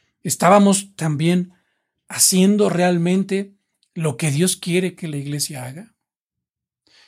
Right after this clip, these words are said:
¿Estábamos yendo por todo el mundo a hacer discípulos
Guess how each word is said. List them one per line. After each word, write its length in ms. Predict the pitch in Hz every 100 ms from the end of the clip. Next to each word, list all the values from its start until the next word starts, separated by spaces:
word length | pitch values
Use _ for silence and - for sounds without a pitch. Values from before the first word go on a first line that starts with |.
| _
¿Estábamos 640 | 180 - 202 214 208 196 - _ _ _ _ _ _ _ _
yendo 880 | 175 156 196 226 214 220 247 - _ _ _ _ _ _
por 220 | 214 175
todo 220 | - 196 190
el 100 | 170
mundo 520 | 220 226 226 226 226 _ _ _ _ -
a 160 | 165
hacer 340 | 165 - 190 175
discípulos 880 | 165 151 220 226 220 311 - -